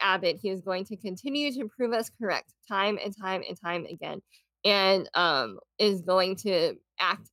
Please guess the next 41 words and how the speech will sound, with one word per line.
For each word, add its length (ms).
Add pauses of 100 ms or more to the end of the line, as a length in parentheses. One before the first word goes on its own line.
in 380
our 320
worst 300
<laughs> 40
interest 640 (460)
at 120 (120)
every 320
opportunity 800
that 140
he 100
gets, 220 (200)
you 140
know? 200
So, 240
like, 280 (280)
when 400
we 140
don't 260
do 140
our 160
job 760 (280)
and 80
we're 100
not 240
paying 240
attention 640 (100)
to 320 (300)
Greg 300
Abbott 560
and 320
the 80
Texas 500
G 120
O 100
P, 360 (220)
you 80
know, 60
like, 160
we're 300
allowing 480
them 280